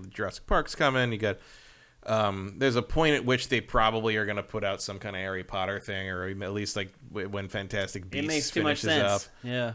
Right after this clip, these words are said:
Speaker 1: Um, and, like, you know, there's other stuff you could do. I, I, um, they've got more and more crossover stuff happening that makes it interesting to, to think about. Like, well, you know, Transformers one would be interesting if they get that license for sure. It seems like they did. Um,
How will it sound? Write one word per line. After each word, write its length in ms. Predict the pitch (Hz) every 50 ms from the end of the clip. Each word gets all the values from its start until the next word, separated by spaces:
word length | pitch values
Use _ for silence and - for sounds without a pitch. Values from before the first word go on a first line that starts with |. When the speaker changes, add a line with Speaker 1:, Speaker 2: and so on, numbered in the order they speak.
| 113 _ -
Speaker 1:
Um, 800 | - 101 101 101 101 98 98 98 98 98 98 95 95 95 101 - _ _ - - - - - - - - - _ _ - - - - - -
and, 300 | 120 120 120 117 117 113
like, 180 | 113 117 -
you 80 | 135 160
know, 80 | 156 160
there's 160 | 190 180 120
other 200 | 110 101 104 104
stuff 280 | - - 117 104 -
you 80 | 113 101
could 100 | 101 101
do. 40 | 92
I, 220 | 107 123 123 101 - - -
I, 580 | 120 131 139 139 143 139 135 139 135 135 - -
um, 720 | - 113 110 107 107 104 104 101 101 98 98 95 95 101 - _ - _ _ _
they've 180 | 131 143 156 170
got 160 | 208 - 120
more 260 | 120 131 143 156 156
and 80 | 151 135
more 140 | 135 127
crossover 500 | 123 - 127 120 131 127 - 123 104 107
stuff 240 | - - - 107 98 -
happening 440 | 107 101 95 - - 104 98 98
that 100 | 98 90
makes 240 | - 107 104 - -
it 80 | 107 98
interesting 440 | 101 95 - 101 - - 101 95 95
to, 120 | 92 92
to 180 | - - 107 98
think 220 | - - 101 95
about. 240 | 104 92 95 92 71
Like, 140 | 90 95 95
well, 120 | 101 101 98
you 180 | 92 90 110
know, 80 | 101 87 -
Transformers 560 | - - 104 - - - 120 120 123 123 107
one 80 | 113 110
would 80 | 110 101
be 100 | 104 101
interesting 340 | 101 92 98 98 101 101 101
if 100 | 92 -
they 160 | 101 98 95
get 240 | 95 - 98 92 -
that 140 | 101 - 98
license 420 | 95 95 90 - - 95 92 -
for 100 | - -
sure. 200 | - - 95 98
It 100 | 92 - - -
seems 220 | - 98 95 90
like 120 | 90 87 -
they 100 | - 98
did. 300 | 120 135 143 139 127 123 - - - - - - - - - _ -
Um, 480 | - 110 110 113 110 110 107 107 107